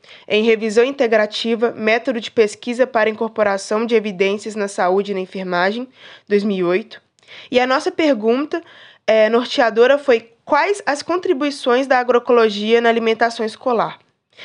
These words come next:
E os critérios que aplicamos são artigos disponíveis integralmente e em formato eletrônico e gratuito, publicados em língua portuguesa nos anos de dois mil e quatorze a dois mil e vinte, que foram indexados nas bases de dados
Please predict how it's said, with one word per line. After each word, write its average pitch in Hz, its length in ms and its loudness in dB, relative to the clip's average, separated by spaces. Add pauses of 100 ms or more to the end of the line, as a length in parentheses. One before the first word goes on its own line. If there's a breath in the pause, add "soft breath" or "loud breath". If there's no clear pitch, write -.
(140)
E 254 60 0
os 262 100 0
critérios 294 460 0
que - 80 -2
aplicamos 277 640 0
são 269 120 0
artigos 233 460 -4
disponíveis 226 720 -4
integralmente 277 960 0 (240 loud breath)
e 254 140 2
em 247 100 4
formato 233 420 0
eletrônico 226 560 2
e 240 40 -4
gratuito, 214 640 -4 (260 loud breath)
publicados 214 640 -2
em 208 100 2
língua 233 240 0
portuguesa 269 760 0 (200 loud breath)
nos 233 220 0
anos 226 240 0
de 233 120 -6
dois 214 180 2
mil 226 100 -2
e 220 40 -18
quatorze 254 720 2
a 240 80 0
dois 247 220 2
mil 269 140 0
e 262 40 0
vinte, 190 480 -6 (320 loud breath)
que 254 100 0
foram 240 380 4
indexados 277 920 0
nas 247 220 2
bases 220 340 -2
de 226 80 0
dados 208 480 -2